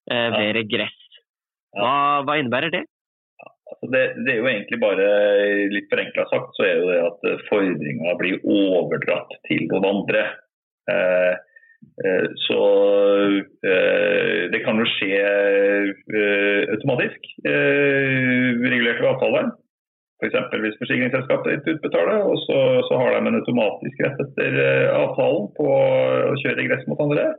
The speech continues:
Speaker 2: så kan man ha en uttrykkelig sesjonsavtale mellom, eh, kreditor og, og pensjonisten. Eh, men et, eh,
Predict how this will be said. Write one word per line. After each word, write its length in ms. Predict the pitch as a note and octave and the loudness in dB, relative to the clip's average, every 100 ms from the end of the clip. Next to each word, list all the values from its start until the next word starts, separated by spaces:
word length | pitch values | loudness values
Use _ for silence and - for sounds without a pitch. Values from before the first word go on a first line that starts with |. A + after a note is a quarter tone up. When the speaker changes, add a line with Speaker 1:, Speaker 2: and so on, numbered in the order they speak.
| _ _ - - _ | _ _ -20 -20 _
Speaker 2:
så 160 | - | -4
kan 80 | A2+ | 0
man 100 | G2 | 2
ha 140 | C3+ A2+ | 2 2
en 160 | A2+ | 2
uttrykkelig 720 | A#2 A2 G#2 F#2+ - F#2+ F#2+ F#2 | 2 0 -2 -6 -4 -2 0 0
sesjonsavtale 800 | - G2+ F2 D#2+ F2+ G2+ E2+ F2+ | -2 -2 -4 -2 -2 0 0 2
mellom, 400 | F2+ E2+ F2+ F#2 | 0 0 0 0
eh, 300 | F#2 F#2 F2+ F2 | 2 2 2 0
kreditor 400 | - F#2+ - - F#2+ | -4 -4 -2 0 2
og, 240 | F#2 - F#2 | 2 2 0
og 140 | - | 0
pensjonisten. 560 | C#3 - - - - D3 - _ _ _ _ _ _ - | -2 -2 -6 -4 -4 -4 -8 _ _ _ _ _ _ -4
Eh, 220 | - B2+ | -2 0
men 220 | - B2+ B2+ | 0 2 0
et, 240 | B2+ - | -2 -2
eh, 300 | C3+ C3 C3 | 2 4 2